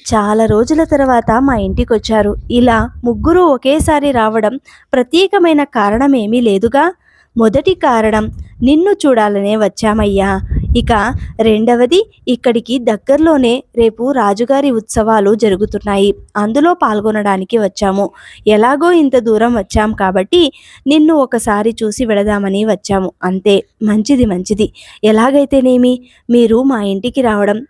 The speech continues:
నాకు చాలా సంతోషంగా ఉంది. అలాగే మీరు కాసేపు విశ్రాంతి తీసుకుంటే నేను భోజనం ఏర్పాట్లు చేస్తాను." అని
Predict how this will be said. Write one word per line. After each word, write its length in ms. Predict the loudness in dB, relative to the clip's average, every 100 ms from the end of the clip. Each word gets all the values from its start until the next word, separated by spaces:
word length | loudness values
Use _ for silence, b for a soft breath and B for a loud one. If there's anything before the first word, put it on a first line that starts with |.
| -4
నాకు 280 | -4 0
చాలా 340 | 0 0 0 0
సంతోషంగా 720 | 0 -2 0 0 0 -2 0
ఉంది. 320 | 0 0 -2 B B B -6
అలాగే 500 | 0 0 2 0 -2 -6 _
మీరు 220 | 0 0
కాసేపు 520 | 0 -2 -2 -2 0 0
విశ్రాంతి 540 | -2 -2 -2 0 -2
తీసుకుంటే 640 | -2 -2 -4 -4 0 0 B B B 0
నేను 220 | 2 2
భోజనం 480 | 2 2 2 0 0
ఏర్పాట్లు 480 | -2 -4 -6 -6 -4
చేస్తాను." 520 | -4 -4 -6 -6 -6 -8 -2
అని 320 | 0 0 -2